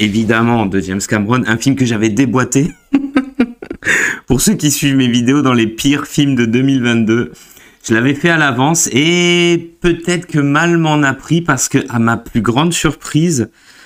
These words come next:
euh, alors, c'est un film avec des défauts, hein, je vais tout de suite, euh, c'est pas un chef-d'œuvre, mais à ma grande surprise, je l'ai vu, euh, et il y a quand même des gros points positifs, il faut quand même avouer.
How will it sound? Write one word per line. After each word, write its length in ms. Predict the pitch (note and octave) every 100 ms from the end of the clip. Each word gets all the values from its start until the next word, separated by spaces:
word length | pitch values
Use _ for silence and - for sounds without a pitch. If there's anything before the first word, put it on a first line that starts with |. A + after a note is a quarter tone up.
| - _ _ _ G2+
euh, 240 | A2 A2+
alors, 180 | A#2 A#2
c'est 120 | -
un 80 | B2
film 180 | - C3+
avec 140 | A2+
des 100 | A#2
défauts, 400 | G#2+ C3 C3 C3+
hein, 140 | G#2+ A2
je 100 | G2+
vais 180 | G#2+ G2+
tout 120 | A#2
de 80 | -
suite, 280 | C3+ A2
euh, 440 | A2+ G2 F#2+ F#2+ F2 - _ _ _ _ _
c'est 200 | - A2
pas 160 | C3 B2+
un 60 |
chef-d'œuvre, 640 | A2+ B2 G#2+ A#2 B2 G2 - - - - - -
mais 340 | A2+ D3 F3 B2
à 80 |
ma 140 | C3 C3
grande 260 | A#2 D#3+
surprise, 500 | - D#3 - - D3+
je 140 | C3+ C#3+
l'ai 180 | C#3 C3
vu, 460 | A#2+ C3+ D3+ - -
euh, 580 | A2 G#2+ G#2+ G#2+ A2 G#2+
et 80 | A2
il 60 | A2+
y 80 | A#2
a 80 |
quand 260 | A#2 - C#3+
même 320 | C#3 D3 C#3
des 300 | A#2 A2+ G2 G2 F2+
gros 340 | A#2+ A2 C#3+
points 300 | C#3+ C#3+ C#3
positifs, 680 | C3 B2 A2 G#2 B2 A#2+ -
il 100 | G2+
faut 220 | G2 - A#2
quand 140 | B2+
même 120 | A#2
avouer. 480 | G#2+ G2+ G2+ A2 A2+